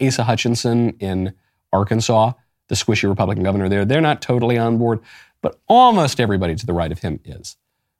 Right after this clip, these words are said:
Okay, this is a great moment. There's a ton of public support behind this.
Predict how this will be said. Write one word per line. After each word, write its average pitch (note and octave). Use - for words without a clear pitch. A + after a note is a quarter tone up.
Okay, G#2+
this A#2+
is A#2+
a G#2
great A2
moment. A2+
There's -
a F#2
ton -
of B2
public G2+
support F2+
behind F2+
this. D#2